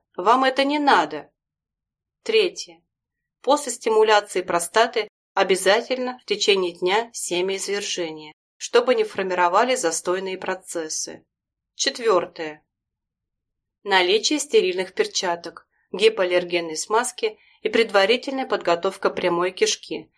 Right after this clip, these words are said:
дабы избежать занесения микробов и травмирования при трении слизистой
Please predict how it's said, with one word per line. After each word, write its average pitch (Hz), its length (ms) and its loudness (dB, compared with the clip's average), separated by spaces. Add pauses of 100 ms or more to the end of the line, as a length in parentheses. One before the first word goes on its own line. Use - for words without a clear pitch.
(140)
дабы 196 360 2
избежать 175 480 -2
занесения 175 540 -4
микробов 233 560 0 (220)
и 196 80 0
травмирования 226 760 0
при 180 160 -2
трении 190 380 2
слизистой 208 720 -4